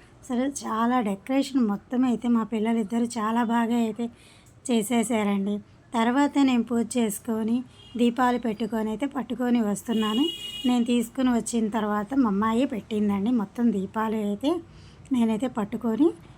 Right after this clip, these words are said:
అలా పెట్టాలి ఇలా పెట్టాలని చెప్తుంటే మా అమ్మాయి అయితే అన్ని దీపాలు పెడుతూ లక్ష్మీదేవి కళ అంటే ఆడపిల్ల ఇంట్లో ఉండడమే కదండి. ఆ ఆడపిల్లే లక్ష్మీదేవి పూజ చేసి ఇంట్లో దీపాలు పెడుతూ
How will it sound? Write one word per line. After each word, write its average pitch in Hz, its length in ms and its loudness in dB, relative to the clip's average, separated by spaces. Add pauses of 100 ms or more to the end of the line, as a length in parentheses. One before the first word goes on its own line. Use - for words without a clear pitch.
(140)
అలా 226 180 6
పెట్టాలి 226 440 0
ఇలా 214 160 0
పెట్టాలని 220 520 -2
చెప్తుంటే 214 420 -6
మా 247 140 2
అమ్మాయి 208 320 0
అయితే 208 240 0 (460)
అన్ని 226 280 2
దీపాలు 214 500 0
పెడుతూ 214 440 -2 (460)
లక్ష్మీదేవి 240 760 2 (580)
కళ 220 180 -2 (120)
అంటే 220 280 0 (180)
ఆడపిల్ల 208 500 0
ఇంట్లో 233 380 -2
ఉండడమే 214 460 0
కదండి. 208 320 -4 (320)
ఆ 233 80 4 (180)
ఆడపిల్లే 233 600 2 (360)
లక్ష్మీదేవి 233 640 0
పూజ 226 300 -4 (100)
చేసి 226 480 -4
ఇంట్లో 208 420 0
దీపాలు 233 500 0
పెడుతూ 226 400 -4